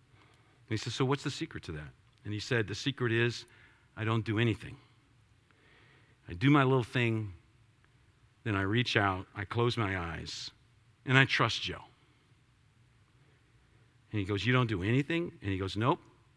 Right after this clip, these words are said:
I'm a flyer, not a catcher. He catches, I fly. I just wait for him." And he said, "I call it the dance of trust. I let go of my trapeze,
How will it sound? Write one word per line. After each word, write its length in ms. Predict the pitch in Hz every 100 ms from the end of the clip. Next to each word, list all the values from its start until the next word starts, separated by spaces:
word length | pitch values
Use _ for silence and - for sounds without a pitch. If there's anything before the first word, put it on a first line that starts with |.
| _ -
I'm 140 | 107
a 40 | 101
flyer, 400 | - 110 98 90
not 160 | 87
a 40 | 85
catcher. 420 | 95 85 87 67 - _ _ _ _ _ _ _ _ _
He 140 | - -
catches, 600 | 104 87 73 - - - _ _ _
I 100 | -
fly. 340 | 82 90 82 71 104 _ _ _ _ _ _ _ _ _ _ -
I 100 | 107
just 220 | 113 101
wait 200 | 98 95
for 180 | - 82
him." 200 | 78 80 - _ _ _ _ -
And 100 | -
he 60 | 107
said, 380 | - 131 113 101 - _
"I 80 | -
call 260 | - 151 156
it 80 | 143
the 100 | 117
dance 360 | 120 139 147
of 80 | 135
trust. 560 | - - 156 - - - - _ _ _ -
I 80 | 101
let 180 | 107 98
go 140 | 131
of 80 | 147
my 140 | 151
trapeze, 840 | 143 139 135 117 98 92 - -